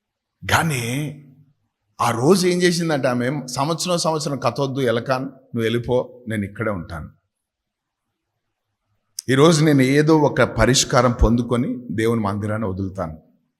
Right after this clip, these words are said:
ఆయన దగ్గర నుంచి నాకు జవాబు రావాలి. ఉంటావా? ఉమ్. సర్లే, ఉండు, నేను పోతా"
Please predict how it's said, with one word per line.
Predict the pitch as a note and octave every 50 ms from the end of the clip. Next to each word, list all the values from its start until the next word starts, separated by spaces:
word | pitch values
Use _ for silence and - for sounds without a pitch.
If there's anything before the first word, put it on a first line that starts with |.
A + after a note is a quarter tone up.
| _ _ _ _ _ - F#3
ఆయన | G3 G#3+ G#3
దగ్గర | - A#2 G#2 A2 B2+
నుంచి | C#3 C3 - C3
నాకు | B2 G#2 F2 D#2+
జవాబు | F2+ F2 F2 G2+ G#2+ G#2+ G#2
రావాలి. | F#2+ E2+ E2 E2 E2 E2 D#2+ D#2 D#2 D2+ - _ _ _ _ _ _ _ _ _ _ _ _ _ _ _ _ _ _ _ _ -
ఉంటావా? | F#2+ F#2 F#2+ G2 F2 D#2 D#2 D#2 D#2 F2+ F2+ - _ _ _ _ _ _ _ _ _ _ _ _ _ _ _ _ _ _ _ _ _ _ _ _ _ _ _ -
ఉమ్. | F2 E2+ D#2 D#2 E2 - _ _ _ _ _ _ _ _ _ _ _ _ _ _ _ _ _ _ _ _ _ _ -
సర్లే, | - - - - - - D#2 - - - _ _ _ _ _ _ _ _ _ _ _ _ _ -
ఉండు, | D#2 D#2+ C#2+ - - _ _ _ _ -
నేను | D#2+ D#2 D2+
పోతా" | D#2 D2 D2 -